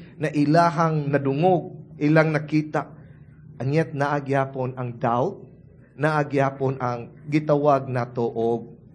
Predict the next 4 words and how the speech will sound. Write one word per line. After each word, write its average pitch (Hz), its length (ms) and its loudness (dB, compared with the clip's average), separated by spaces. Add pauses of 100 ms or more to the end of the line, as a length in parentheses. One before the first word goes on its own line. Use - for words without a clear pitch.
(500)
unbelief 127 720 0
sa - 160 -12
ilahang 117 640 -4
kasing-kasing. 107 920 -10